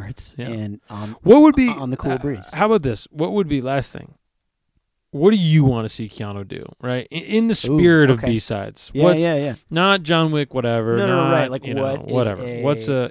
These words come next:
Speaker 2: it can be a sequel if there's a role you want him to return to, that, you know, that doesn't get a lot of credit or something, but
Speaker 1: Oh, um, I mean, I, I, this would never happen, but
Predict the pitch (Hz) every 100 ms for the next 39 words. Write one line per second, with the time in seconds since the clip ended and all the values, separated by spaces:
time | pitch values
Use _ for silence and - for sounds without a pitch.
0 | - 180 294 320 277 - 175 156 135 117
1 | 104 117 113 110 110 110 110 110 107 104
2 | - 101 95 117 113 107 101 107 107 107
3 | 104 - 110 120 113 123 110 101 101 98
4 | 98 95 - _ _ - 117 113 110 98
5 | 92 104 98 104 101 _ _ _ - 147
6 | 147 120 95 - 139 165 180 180 175 -
7 | 180 202 196 180 - 156 190 220 254 277
8 | 277 247 _ _ _ _ _ _ _ _
9 | _ _ _ _ _ 151 160 147 147 -
10 | 147 143 135 135 151 110 92 98 92 92
11 | _ _ _ _ _ _ _ _ _ _
12 | _ 113 131 120